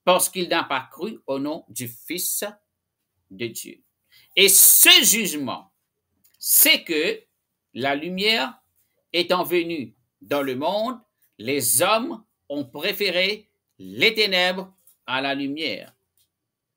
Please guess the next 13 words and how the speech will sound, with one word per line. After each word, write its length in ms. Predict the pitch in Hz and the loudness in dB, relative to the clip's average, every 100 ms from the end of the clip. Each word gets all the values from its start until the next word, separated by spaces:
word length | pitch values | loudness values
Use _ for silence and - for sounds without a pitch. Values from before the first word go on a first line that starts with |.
| _ _ _ _ _ _ _ _ _ _ - | _ _ _ _ _ _ _ _ _ _ 4
parce 360 | 226 233 - | 6 6 2
que 100 | - | 4
leurs 460 | 269 220 190 135 123 | 4 6 4 2 2
œuvres 300 | 196 226 - | 2 2 -2
étaient 320 | 180 165 165 | -4 -4 -4
mauvaises. 1040 | 151 143 127 147 123 - - - - - _ _ _ _ _ _ _ _ | -6 -6 -6 -6 -8 -12 -14 -14 -14 -16 _ _ _ _ _ _ _ _
<coughs> 60 | - 127 120 - _ _ _ _ _ _ _ - | 2 4 0 -10 _ _ _ _ _ _ _ 4
Car 640 | 254 202 202 220 - _ _ _ _ _ | 6 8 4 0 -8 _ _ _ _ _
quiconque 480 | - 302 - 339 381 | 0 2 6 4 4
fait 180 | - 214 | 2 2
le 160 | 190 160 | 2 -2
mal 540 | 160 233 131 92 - 123 _ _ _ _ _ _ _ _ _ _ - _ _ | 0 0 0 -6 -16 _ _ _ _ _ _ _ _ _ _ _ -20 _ _
haït 400 | 143 139 262 254 | -6 -2 -2 -4